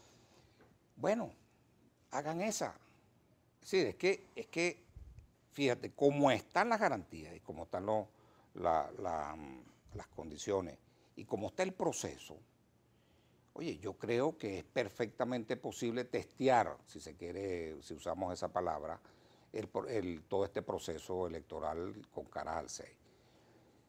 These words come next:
Eh, y, y te lo enlazo con la observación nacional, te, te voy a explicar por qué.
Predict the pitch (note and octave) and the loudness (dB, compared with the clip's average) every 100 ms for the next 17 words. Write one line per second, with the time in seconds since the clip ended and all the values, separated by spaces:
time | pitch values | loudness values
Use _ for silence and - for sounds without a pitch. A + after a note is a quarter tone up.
0 | _ _ - - - - G#2+ G#2+ G#2 G#2 | _ _ -20 -8 -2 4 6 6 6 6
1 | G2+ G2+ G#2+ - _ _ _ _ - D#3+ | 6 2 -2 -20 _ _ _ _ -14 -10
2 | - D#3+ D3 C#3 C3+ C3+ C#3+ G#3 F3+ E3 | -4 0 6 8 8 10 8 6 4 6
3 | C#3 A#2+ G#2+ F#2+ A2 F2+ - A#2 D3+ C#3 | 8 10 8 6 0 0 0 0 0 0
4 | D3+ D3+ A2 G2+ - - G2 G#2+ F#2 E2 | 0 -2 -2 -6 -8 -4 -4 -4 -6 -8
5 | - - - | -10 -14 -18